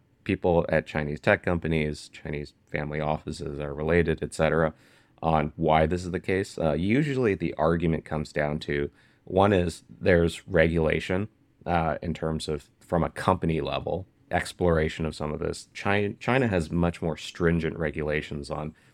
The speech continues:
what you're supposed to actually check, what the model is supposed to do, and putting that much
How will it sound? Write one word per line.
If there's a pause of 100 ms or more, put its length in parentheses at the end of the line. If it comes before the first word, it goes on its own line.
(200)
what
you're
supposed
to
actually
check, (200)
what
the
model
is
supposed
to
do,
and
putting
that
much